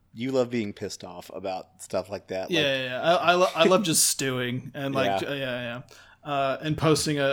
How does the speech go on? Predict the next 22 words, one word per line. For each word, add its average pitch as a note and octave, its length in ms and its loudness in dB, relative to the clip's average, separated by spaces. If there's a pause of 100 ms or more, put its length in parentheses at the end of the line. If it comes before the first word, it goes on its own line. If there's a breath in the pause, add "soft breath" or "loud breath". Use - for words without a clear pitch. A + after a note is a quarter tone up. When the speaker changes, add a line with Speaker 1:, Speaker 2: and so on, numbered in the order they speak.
Speaker 2:
um, C3+ 320 -4
a C#3 80 -4
que-, - 240 -6
a, C#3 300 0
a C#3 60 -6
question C#3+ 400 -4
in C3 60 -6
the C3 80 -8
chat B2 360 -6
that C#3 100 -8
I B2+ 80 -4
know B2+ 260 -8
is B2+ 280 -10
not C#3 180 -6
appropriate B2 560 -6
for B2+ 320 -4 (200)
<laughs> G#4 240 -8
the, G#3+ 120 6
Speaker 1:
Yeah. G3+ 300 2
Speaker 2:
the F3 300 4
event C#3 340 -4
happening. C3 320 -10